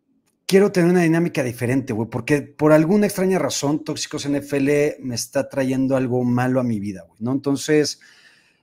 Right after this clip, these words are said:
vamos a ver qué, qué pasa." Justamente tenemos producción, como siempre. Y Aaron Rodgers, aparte, se dignó a darme un autógrafo especial y dedicado, como pueden ver ahí, la firma del buen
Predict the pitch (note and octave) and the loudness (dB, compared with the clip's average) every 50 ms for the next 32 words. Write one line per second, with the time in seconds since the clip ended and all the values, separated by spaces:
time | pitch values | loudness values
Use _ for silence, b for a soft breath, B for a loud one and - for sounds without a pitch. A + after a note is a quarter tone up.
0 | b b - A#2 E3 F3 F#3+ G3+ G#3 - - C#3+ C#3 C3 D3 D3+ D3+ D#3 D3+ D3+ | b b 2 6 6 8 8 6 4 2 2 0 2 4 6 6 6 6 4 4
1 | D3 C#3 B2 A#2+ - - _ - - C#3+ C#3+ C#3 C#3 C3+ C3+ C3 C3 B2 A#2+ B2 | 0 -2 -8 -12 -16 -20 _ -4 0 0 2 2 2 0 0 0 -2 -4 -6 -6
2 | - C#3+ A2+ - C3+ B2+ A#2 - - C3+ E3 F#3+ - _ _ _ _ - C3+ A2+ | -6 -4 -2 0 0 0 2 2 2 2 2 0 -4 _ _ _ _ -14 -12 -8
3 | - C3 B2+ A#2 A#2 - - A#2+ A#2+ B2 B2 B2+ B2+ B2+ B2 A#2+ B2 - - - | -4 -4 -4 -6 -6 -6 -4 -2 0 0 0 0 0 0 0 -2 -4 -8 -12 -12
4 | - - - - _ - B2+ B2 B2 B2 - F3+ F3+ F#3 F3+ D#3 C3+ B2+ - - | -14 -16 -20 -12 _ -2 -2 0 0 2 2 2 2 2 0 -2 -2 -2 0 0
5 | F#3 E3+ B2 D#3 E3 F#3+ - b b b b b b b b b b b F3 G#3 | 0 0 2 2 0 0 -2 b b b b b b b b b b b 4 6
6 | A#3+ B3+ A3 G3+ G#3+ G#3 E3 F3+ F3 F3 G3 F#3 - - - - - _ - D3+ | 6 6 6 8 8 8 10 8 8 8 6 4 2 0 -2 -2 -6 _ -4 -4
7 | C#3 C3+ - - F3 F3 F3 - - F3+ F3 E3+ F3+ F3 - - - - - D3+ | -4 -2 0 2 2 2 0 -2 0 0 2 2 2 0 -2 -4 -2 0 2 2
8 | C#3 B2 C3+ C3+ A#2 D3 D#3 D#3 D#3 E3+ - - _ _ _ _ _ _ _ - | 2 2 2 2 4 6 6 6 6 4 2 -4 _ _ _ _ _ _ _ -8
9 | B2+ B2 B2 B2 B2 B2 A#2+ C3 C#3+ D3 D#3 D#3+ D3 C#3 B2 A2+ - C3+ C3+ C3+ | -4 -2 0 0 0 0 2 2 2 2 2 2 0 0 -2 -2 0 0 0 0
10 | C3 - - C3+ A#2+ - - - A#2 - - - C#3+ D3 D3+ D#3 D3+ C3 A#2+ A2 | 0 -2 -4 -6 -6 -6 -6 -6 -6 -4 0 2 4 4 4 4 2 2 0 0
11 | G#2+ A2 A2 - C#3 C3 A#2 A#2+ D3 D3+ - - - A2 - - C3+ B2+ B2 C3 | -2 -4 -2 0 0 2 2 2 0 -2 -4 -10 -8 -6 -2 0 0 2 4 4
12 | B2+ B2 B2+ B2 B2+ B2+ A#2+ B2 b b b b b b b - A#2 A2+ - C3 | 4 2 2 2 0 -2 -2 -6 b b b b b b b -4 -4 -2 -2 -2
13 | B2 B2 B2+ B2 A#2 A#2 A2 G#2 A2 B2+ B2 B2 B2+ A#2 | 0 0 0 0 0 0 0 0 2 2 2 2 0 -2